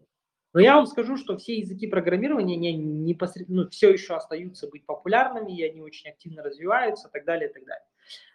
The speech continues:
А, я вам могу рассказать про тренд ноу-кода,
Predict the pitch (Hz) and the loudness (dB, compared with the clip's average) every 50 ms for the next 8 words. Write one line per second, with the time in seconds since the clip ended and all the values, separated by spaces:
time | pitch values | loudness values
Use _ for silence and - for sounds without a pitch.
0 | _ - 143 143 143 143 143 147 180 247 302 320 285 254 220 214 233 247 208 - | _ -6 -2 0 2 2 4 6 8 8 8 8 6 4 0 -2 -2 -4 -6 -6
1 | - - 180 202 202 202 - - 151 - - 180 196 196 190 190 - - 147 160 | -6 -4 -2 -2 -2 -4 -8 -10 -10 -8 -8 -8 -6 -8 -8 -12 -14 -6 -4 -2
2 | 175 175 175 - 185 180 165 151 131 123 120 - | -2 -2 -2 0 2 2 2 2 0 -6 -12 -14